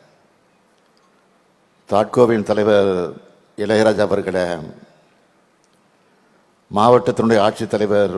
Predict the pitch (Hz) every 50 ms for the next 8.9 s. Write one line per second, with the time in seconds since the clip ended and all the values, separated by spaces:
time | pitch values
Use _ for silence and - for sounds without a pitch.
0 | 90 80 95 110 113 117 117 113 - - 110 104 107 95 95 98 101 104 107 107
1 | 98 - - 87 95 92 90 90 87 87 92 87 85 85 - 71 - - - -
2 | _ _ _ _ _ _ _ _ _ _ _ _ _ 85 85 - - - - _
3 | _ _ _ _ _ _ _ _ _ _ _ _ _ _ _ _ _ _ _ _
4 | _ _ _ _ _ _ _ _ _ _ _ _ _ _ _ - 101 113 120 123
5 | 120 113 - - 117 110 110 98 - 120 113 110 107 104 95 - 101 107 104 110
6 | 98 98 90 98 95 98 98 95 98 95 87 92 - - - - - - - _
7 | _ _ _ _ _ _ _ _ _ _ _ _ _ _ _ _ _ _ _ _
8 | _ _ _ _ _ _ _ _ _ - - 107 107 120 110 - - 120